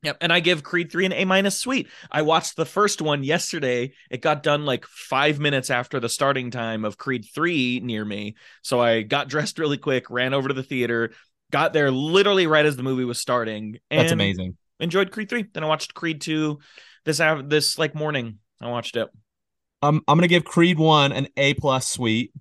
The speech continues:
Speaker 1: Same.
Speaker 2: And I'm so glad you feel the same way. I
Speaker 1: Yep.
Speaker 2: thought you would have really liked it, but I'm glad that you think as high as you do about it.
Speaker 1: Yeah, I loved
Speaker 2: So
Speaker 1: it.
Speaker 2: good. It's a great, if you, that's a call to action. Rewatch Creed one.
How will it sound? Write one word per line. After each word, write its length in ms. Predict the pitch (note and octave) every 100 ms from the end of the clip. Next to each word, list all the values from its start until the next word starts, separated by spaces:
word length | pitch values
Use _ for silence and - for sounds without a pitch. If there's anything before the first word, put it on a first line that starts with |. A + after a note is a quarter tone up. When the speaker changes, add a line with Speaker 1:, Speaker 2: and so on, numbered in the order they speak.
| _ -
Speaker 1:
Same. 360 | - B2+ C#3 - _ _ _ _ -
Speaker 2:
And 160 | C3+ C#3
I'm 140 | B2+
so 200 | - C#3+
glad 200 | B2 A#2
you 80 | A2
feel 140 | A#2+
the 60 | A2
same 260 | - A2
way. 260 | G#2+ G#2 A2+ _ _ -
I 60 | D#3+
Speaker 1:
Yep. 120 | D3
Speaker 2:
thought 240 | A3+ A3+
you 100 | F3+ D#3
would 120 | D#3
have 100 | B2+
really 260 | B2+ C3 A#2
liked 400 | G#2+ G#2 - G2
it, 120 | -
but 120 | G#2
I'm 140 | A2
glad 260 | A2+ A#2 A2+
that 100 | -
you 240 | A2+ G#2+ G2+ - _ _ _ -
think 200 | A#2 -
as 280 | A2 G2+ - -
high 320 | - A2+ G2+
as 340 | G2+ F#2 - - _ _ _ _
you 120 | - G#2+
do 200 | G#2+ F#2+
about 280 | F#2+ G2+
it. 140 | - - _ _ -
Speaker 1:
Yeah, 200 | A2+ G#2 _ -
I 80 | C3
loved 200 | A#2+ A2
Speaker 2:
So 120 | A2
Speaker 1:
it. 60 | F#2
Speaker 2:
good. 260 | F2+ F#2 - _ _ -
It's 140 | -
a 80 | C3+ - _ -
great, 320 | A#2 A#2+ G#2+ -
if 120 | A#2
you, 180 | D#3+ - - _ _ -
that's 160 | G3 -
a 40 |
call 220 | - A#2
to 40 | F#2+
action. 340 | F#2+ G2+ G#2+
Rewatch 480 | D3 F#3 A2 G#2+ -
Creed 300 | A2 F#2+ F#2+
one. 400 | F2 F2 E2+